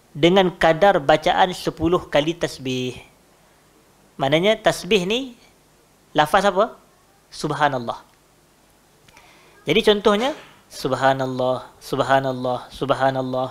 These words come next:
Subhanallah, Subhanallah, Subhanallah, Subhanallah, Subhanallah, Subhanallah, Subhanallah. Itulah tempoh rokok Nabi sallallahu alaihi wasallam. Ha, begitu. Tapi macam mana Ibnul Qayyim dia boleh buat kenyataan macam ni?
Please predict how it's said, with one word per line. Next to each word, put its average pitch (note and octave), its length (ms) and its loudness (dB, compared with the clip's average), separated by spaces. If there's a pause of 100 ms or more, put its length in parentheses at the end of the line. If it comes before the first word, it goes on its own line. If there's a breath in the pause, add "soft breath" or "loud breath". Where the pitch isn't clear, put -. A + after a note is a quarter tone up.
(120)
Subhanallah, C3+ 800 -2
Subhanallah, C3+ 720 -4 (420 loud breath)
Subhanallah, C3+ 760 0
Subhanallah, C3+ 720 -2 (220)
Subhanallah, C3+ 720 -2
Subhanallah, C3 720 -4
Subhanallah. C3 600 -2 (500 soft breath)
Itulah F#3+ 560 2
tempoh D#3+ 480 0 (160)
rokok D#3+ 320 4
Nabi D3 320 -2
sallallahu C3 400 0
alaihi - 80 -16
wasallam. A#2+ 240 -12 (320)
Ha, - 40 -16 (120)
begitu. A#2 240 -14 (1900 soft breath)
Tapi F3 160 2
macam B3 320 4
mana D4 80 2
Ibnul F#3 320 4
Qayyim F#3 400 4
dia F3 80 6
boleh E3+ 160 2
buat E3 320 2
kenyataan D3+ 400 2
macam C3 320 -4
ni? G#2+ 80 -14